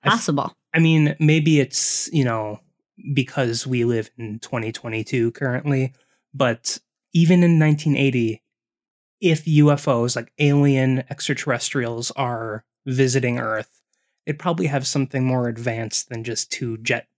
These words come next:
Speaker 1: propulsion,
Speaker 2: Yeah.
Speaker 1: you know, whatever, and they probably wouldn't get stuck for half an hour or however long it was.
Speaker 2: Yeah, exactly.
Speaker 1: And then
Speaker 2: It
Speaker 1: the
Speaker 2: seemed like
Speaker 1: military
Speaker 2: a
Speaker 1: guiding them away or, or following them away, like,
Speaker 2: Mm-hmm.
Speaker 1: that seems weird too. So
Speaker 2: Yeah.
Speaker 1: it has to be military.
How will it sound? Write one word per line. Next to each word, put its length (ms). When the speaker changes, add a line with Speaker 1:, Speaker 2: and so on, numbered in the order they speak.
Speaker 1:
propulsion, 1040
Speaker 2:
Yeah. 340
Speaker 1:
you 100
know, 420
whatever, 460
and 140
they 80
probably 260
wouldn't 300
get 180
stuck 420
for 180
half 280
an 80
hour 300
or 120
however 300
long 220
it 100
was. 400
Speaker 2:
Yeah, 320
exactly. 560
Speaker 1:
And 80
then 100
Speaker 2:
It 60
Speaker 1:
the 80
Speaker 2:
seemed 260
like 140
Speaker 1:
military 300
Speaker 2:
a 40
Speaker 1:
guiding 540
them 160
away 340
or, 220
or 160
following 480
them 160
away, 460
like, 120
Speaker 2:
Mm-hmm. 100
Speaker 1:
that 160
seems 220
weird 340
too. 300
So 120
Speaker 2:
Yeah. 180
Speaker 1:
it 60
has 280
to 120
be 180
military. 520